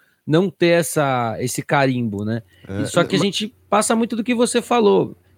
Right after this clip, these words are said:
Speaker 1: Você, o quanto vale você deixar passar um, um cara que
Speaker 2: As,
Speaker 1: você pode
Speaker 2: as
Speaker 1: desenvolver?
Speaker 2: ferramentas, né?
Speaker 1: Exatamente.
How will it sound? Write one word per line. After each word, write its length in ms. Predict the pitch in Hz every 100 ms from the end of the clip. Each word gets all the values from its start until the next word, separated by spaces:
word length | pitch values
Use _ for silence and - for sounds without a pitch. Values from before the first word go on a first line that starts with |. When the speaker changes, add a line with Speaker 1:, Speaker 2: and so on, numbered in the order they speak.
| -
Speaker 1:
Você, 360 | 139 165 - -
o 180 | 180
quanto 520 | - 208 254 302 302 208
vale 340 | 180 196 214
você 240 | 196 -
deixar 280 | 185 185 185
passar 600 | 180 170 - 170 180 208 - _ _ _ _
um, 200 | 147 160 -
um 200 | 170 175
cara 320 | - 180 175
que 80 | -
Speaker 2:
As, 120 | 113
Speaker 1:
você 100 | 135
pode 320 | 160 170 170 170
Speaker 2:
as 60 |
Speaker 1:
desenvolver? 380 | 143 170 160 135
Speaker 2:
ferramentas, 480 | 123 107 - - _ -
né? 100 | 127
Speaker 1:
Exatamente. 800 | 151 151 180 170 143 123 -